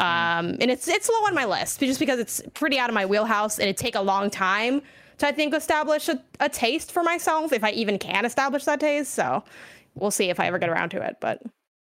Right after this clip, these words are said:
Speaker 1: I think we can find a Janet Garcia first-person shooter. Like, I, I'm down to go, go
Speaker 2: You
Speaker 1: on
Speaker 2: wanna
Speaker 1: this
Speaker 2: teach me
Speaker 1: journey
Speaker 2: how to
Speaker 1: with
Speaker 2: play
Speaker 1: you.
Speaker 2: Apex? <laughs>
Speaker 1: Uh, dude, I'm one hundred percent down to
Speaker 2: Oh my
Speaker 1: <laughs> play
Speaker 2: God.
Speaker 1: Apex. You know how much that
Speaker 2: I like,
Speaker 1: excites me? I need
Speaker 2: that's,
Speaker 1: more people to
Speaker 2: that's,
Speaker 1: play
Speaker 2: no,
Speaker 1: Apex
Speaker 2: that's so,
Speaker 1: with.
Speaker 2: that's what's scary. It's, like, scary when people get too excited. You know what I mean? That's why, like, I don't do Monster Hun-, like, you know, I've,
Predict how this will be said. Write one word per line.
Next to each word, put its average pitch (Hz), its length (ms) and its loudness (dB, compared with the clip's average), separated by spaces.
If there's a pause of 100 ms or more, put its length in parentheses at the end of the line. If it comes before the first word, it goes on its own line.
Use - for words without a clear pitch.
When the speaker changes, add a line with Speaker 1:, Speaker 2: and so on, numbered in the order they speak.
(400)
Speaker 1:
I 277 120 2
think 277 140 -4
we 185 100 0
can 160 80 -2
find 117 440 -2 (120)
a 139 120 -4
Janet 123 280 -6
Garcia 117 520 -4
first-person 113 520 -12
shooter. 101 420 -10
Like, 151 220 2
I, 175 180 6
I'm 202 180 6
down 196 180 6
to 185 60 0
go, 156 320 4
go 147 140 0
Speaker 2:
You - 60 4
Speaker 1:
on - 60 6
Speaker 2:
wanna 240 80 2
Speaker 1:
this - 80 -2
Speaker 2:
teach 294 80 4
me 262 80 4
Speaker 1:
journey - 20 4
Speaker 2:
how 240 60 2
to 233 60 0
Speaker 1:
with 240 60 2
Speaker 2:
play 220 160 2
Speaker 1:
you. 214 60 2
Speaker 2:
Apex? 262 480 -2
<laughs> 294 360 0 (140)
Speaker 1:
Uh, - 60 0
dude, 175 120 4
I'm 185 200 4
one 151 160 2
hundred 175 140 2
percent 135 200 -4
down 120 160 2
to 131 80 0
Speaker 2:
Oh 208 120 4
my 196 100 2
Speaker 1:
<laughs> - 0 -
play 220 80 6
Speaker 2:
God. 180 240 4
Speaker 1:
Apex. 135 320 0
You 196 100 0
know 220 80 8
how 220 80 10
much 214 140 2
that 214 80 8
Speaker 2:
I - 20 8
like, 175 80 6
Speaker 1:
excites 160 320 0
me? 220 180 -4 (200)
I 208 80 6
need 233 80 6
Speaker 2:
that's, 254 60 2
Speaker 1:
more 254 100 8
people 302 140 6
to - 20 4
Speaker 2:
that's, 190 80 2
Speaker 1:
play 190 80 6
Speaker 2:
no, 180 60 6
Speaker 1:
Apex 170 120 6
Speaker 2:
that's 131 160 4
so, 226 80 0
Speaker 1:
with. 117 140 -6
Speaker 2:
that's 202 160 0
what's 440 120 0
scary. 349 300 2
It's, 277 160 0
like, 415 100 0
scary 349 280 0
when 311 100 2
people 311 140 2
get 277 100 0
too 302 120 0
excited. 214 380 0
You 214 80 2
know 240 60 2
what 262 80 2
I 262 80 2
mean? 254 220 4
That's 240 160 0
why, 294 120 4
like, 269 140 2
I 240 80 2
don't 269 140 2
do 269 100 2
Monster 247 360 0
Hun-, 233 100 0
like, 226 200 0
you 254 120 0
know, 226 60 2
I've, 214 280 -2